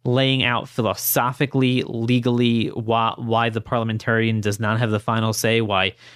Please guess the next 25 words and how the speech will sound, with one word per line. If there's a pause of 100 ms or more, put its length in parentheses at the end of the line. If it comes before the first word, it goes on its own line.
(240)
Congress, (320)
the
Senate
majority,
Repu-, (180)
Senate
Republican
majority
can
overrule
it (500)
with (240)
fifty-one
votes, (480)
um,
and
also
why
they
are
right
to
interpret
the
precedent